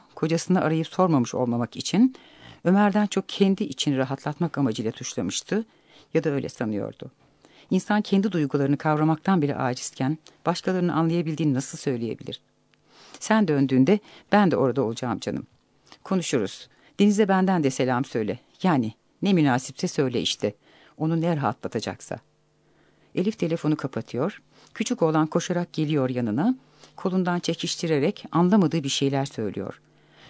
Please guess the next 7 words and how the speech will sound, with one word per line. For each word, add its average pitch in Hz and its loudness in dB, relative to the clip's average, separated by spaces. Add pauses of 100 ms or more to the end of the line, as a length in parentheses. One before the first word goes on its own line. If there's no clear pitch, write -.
Gözleri 190 2
çakmak 160 -4
çakmak, - -4 (160)
heyecanlı, 151 2
sevinçli 170 -2
kabına 151 2
sığmıyor. - -8